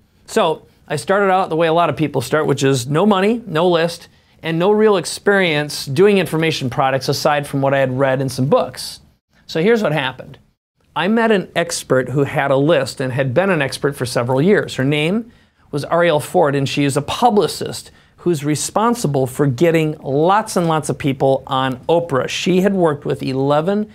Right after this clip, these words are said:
New York Times number one best-selling authors, including Deepak Chopra, Wayne Dyer, Jack Canfield, Louise Hay, Debbie Ford, and a lot of others. And like I said, she was the gateway to getting on Oprah back in the day.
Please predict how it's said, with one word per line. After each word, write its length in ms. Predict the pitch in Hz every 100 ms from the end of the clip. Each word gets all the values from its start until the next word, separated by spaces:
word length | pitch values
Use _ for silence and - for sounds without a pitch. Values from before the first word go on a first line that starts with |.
| _ _ -
New 180 | 139 185
York 220 | 233 233
Times 360 | - 160 156 139
number 300 | 151 175 185
one 240 | 180 175
best-selling 500 | 135 156 - 151 147
authors, 380 | 139 139 131 117
including 480 | 123 151 147 135 131 - - -
Deepak 380 | 156 147 127
Chopra, 580 | - 208 202 208 196 185
Wayne 260 | 151 139 135
Dyer, 480 | 165 175 175 175 170
Jack 300 | 127 127 -
Canfield, 640 | 175 175 - 180 180 151 - _ _ _
Louise 400 | 123 156 214 202
Hay, 400 | - 175 170 180
Debbie 300 | 151 160 202
Ford, 460 | - 156 147 151 156 - _ -
and 120 | 151
a 40 |
lot 220 | 160 190
of 80 | 185
others. 340 | 165 117 - 117
And 80 |
like 160 | 147 175
I 60 | 180
said, 260 | - 135
she 160 | - 165
was 160 | 190
the 80 | 156
gateway 460 | 147 117 180 175 170
to 80 | 143
getting 300 | 156 156 151
on 180 | 139
Oprah 420 | 135 147 135 123 117
back 220 | 123 123
in 80 | 120
the 80 |
day. 340 | 127 156 123